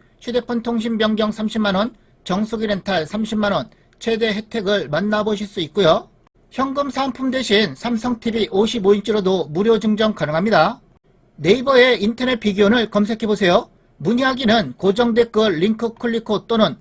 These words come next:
밤 열한 시까지 상담 가능합니다. 문경시에서 운영하는 기농인 보금자리 주택, 여기에 위치하고 있고요. 계속 확대해서 보겠습니다.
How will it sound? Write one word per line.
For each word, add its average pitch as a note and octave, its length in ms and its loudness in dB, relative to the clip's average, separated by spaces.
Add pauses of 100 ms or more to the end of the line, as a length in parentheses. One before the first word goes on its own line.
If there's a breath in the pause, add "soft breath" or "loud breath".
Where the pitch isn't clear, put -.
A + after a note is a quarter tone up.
(240 soft breath)
밤 G#3 260 2
열한 G3+ 200 2
시까지 F#3+ 480 -2
상담 A3 340 -4
가능합니다. E3+ 600 2 (720)
문경시에서 C4 1120 6
운영하는 A3 760 4 (260)
기농인 A3 640 6
보금자리 A#3 560 4
주택, F#3+ 640 2 (160)
여기에 A#3 640 6
위치하고 F3 420 2
있고요. D#3 460 0 (320)
계속 G#3 640 4
확대해서 A#3 440 0
보겠습니다. F#3+ 840 0